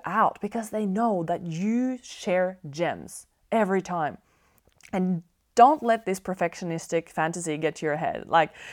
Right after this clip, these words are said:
it's not that we have a requirement or a goal of, you know, having a mind-blowing posts every time, but it's just going to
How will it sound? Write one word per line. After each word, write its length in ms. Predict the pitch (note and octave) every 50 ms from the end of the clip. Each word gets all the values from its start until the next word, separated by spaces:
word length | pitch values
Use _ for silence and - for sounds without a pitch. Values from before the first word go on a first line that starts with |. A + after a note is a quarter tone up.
| - -
it's 160 | - G3+ -
not 140 | A#3+ A#3+ A#3+
that 120 | B3 A3 G#3
we 80 | F#3+
have 500 | F3+ - - E3+ D#3+ D3+ D3+ D3+ D3+ D#3+ - _ _ _ _ _ _ _ - - -
a 480 | D#3 D#3 D3+ D3 D3 C#3+ D3 D3 D3+ - _ _ _ _ -
requirement 840 | - F3+ E3 - - G3+ G3 F#3+ F3+ E3+ D#3 D3 C#3+ C#3+ D3 E3 - E3+ -
or 140 | E3 D#3+
a 40 | D#3+
goal 420 | D#3 D3+ F3+ E3+ E3 E3 E3+ D#3+ -
of, 420 | - D#3+ D#3 D3+ D3+ D3+ D3+ - - - - F3+ - - - - - -
you 140 | - E3+ F3
know, 320 | D#3+ D3+ C#3+ D3 D#3 D#3 - _ - _ _ _ -
having 320 | - F3 E3 E3 D#3+ D#3
a 40 | D#3
mind-blowing 640 | D#3 D#3 D#3+ D#3+ D#3+ E3 D#3 D#3+ D#3 D#3 D3+ D#3
posts 420 | - - D#3 D3+ D#3 - - - - -
every 260 | - D#3+ D#3 D#3+ D#3
time, 540 | - - A3+ D4 D4+ G3+ E3 F3 F3 F3+ F#3
but 300 | - E3+ D#3+ D#3 D#3 - - - - - - - - - - _ _ _ _ _ _ _ _ _ _ _ _ _ _
it's 200 | - A#3 F#3 -
just 360 | - A#3+ A#3 - - - - - - E3
going 360 | - G3+ F#3+ F#3 F#3 F3+ F3+ F3
to 600 | - - - - - E3 D#3+ D#3+ D#3+ D#3+ D#3+